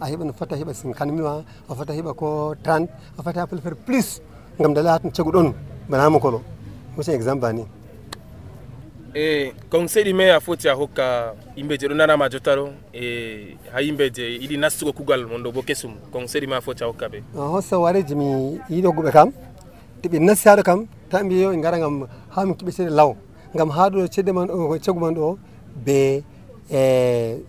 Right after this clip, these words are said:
Speaker 1: mu-, sai muyal. To na muyal kam, ha ɗo kam goɗɗo dogan mere. To a nastan ɗo, nastu kam, amma a waɗa muyal ngam ha ɗo kam cegu doga-, dogata baje, baje ɓe ngiɗi ɗo. Mani. To a nastan kam nastu, amma kadi ta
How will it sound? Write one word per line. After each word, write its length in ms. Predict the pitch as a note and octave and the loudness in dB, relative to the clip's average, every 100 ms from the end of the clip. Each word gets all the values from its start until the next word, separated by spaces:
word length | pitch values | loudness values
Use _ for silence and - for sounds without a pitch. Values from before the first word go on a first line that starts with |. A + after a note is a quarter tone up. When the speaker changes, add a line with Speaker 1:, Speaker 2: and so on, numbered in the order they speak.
| - | -8
Speaker 1:
mu-, 180 | D3+ F3+ | -4 -2
sai 220 | - B3 | 4 6
muyal. 280 | A3 G#3+ D3 - - - - | 10 10 8 2 -20 -20 -16
To 80 | - | -4
na 120 | E3+ | 0
muyal 200 | G3 G#3 F#3 | 4 4 4
kam, 160 | D#3+ G#2+ - - - - | 0 -2 -20 -20 -20 -8
ha 140 | G3 | -4
ɗo 80 | F#3 | -2
kam 400 | E3+ D3 C3+ B2 A#2+ - - - - - | 0 -2 -4 -10 -14 -20 -20 -20 -18 -6
goɗɗo 140 | D#3 | -2
dogan 240 | C#3+ E3 D3+ | 0 4 6
mere. 300 | D#3+ D3 A2 - - - | 6 4 0 -12 -20 -10
To 120 | D#3 | -4
a 80 | D#3+ | 4
nastan 300 | E3+ A3 G#3 | 4 6 6
ɗo, 160 | F3 F3 | 6 4
nastu 420 | D#3+ G#3+ A3+ G#3+ | 8 8 6 4
kam, 220 | G3+ C#3 - - - | 4 4 0 -18 -6
amma 220 | D3+ E3+ | 0 0
a 180 | - D3+ | 0 0
waɗa 180 | F3+ C#3 | 2 2
muyal 280 | C3+ D3 | 2 2
ngam 120 | C#3 C3+ | 2 0
ha 60 | E3 | 0
ɗo 40 | |
kam 140 | D3 | -2
cegu 260 | C3 F3 C#3 | -4 -6 -6
doga-, 180 | B2+ D#3+ | -6 -6
dogata 260 | D3 D#3 F3 | -2 0 2
baje, 400 | C#3+ C3 B2 A#2 - - - | 0 -4 -6 -8 -16 -20 0
baje 300 | C#3+ C3+ C3+ | 4 4 2
ɓe 320 | C3 B2 A#2 A2 - | -2 -2 -4 -6 -8
ngiɗi 180 | C#3+ D#3+ | -4 -2
ɗo. 140 | D3+ A2 - - - - - | -2 -6 -12 -20 -20 -16 -6
Mani. 280 | B2+ B2+ B2 | -2 -2 -4
To 80 | E3+ | -2
a 100 | D#3+ | 2
nastan 260 | F3+ G#3 A3 | 4 6 6
kam 160 | F3+ D#3 | 4 4
nastu, 320 | G#3 - D#3+ | 2 2 -2
amma 160 | D#3+ F#3 | 0 2
kadi 280 | F#3 F#3 C4+ - - - | 0 -2 -6 -14 -20 -4
ta 160 | F#3 | 0